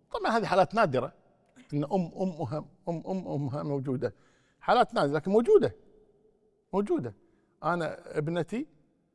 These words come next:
أدركت جدتها وأم جدتها وجدة جدتها.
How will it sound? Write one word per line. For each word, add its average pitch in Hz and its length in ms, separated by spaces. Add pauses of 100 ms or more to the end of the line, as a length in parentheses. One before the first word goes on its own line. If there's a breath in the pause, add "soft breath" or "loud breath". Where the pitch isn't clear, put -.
(340)
أدركت 147 400
جدتها 170 840
وأم 170 380
جدتها 185 640
وجدة 202 500
جدتها. 120 600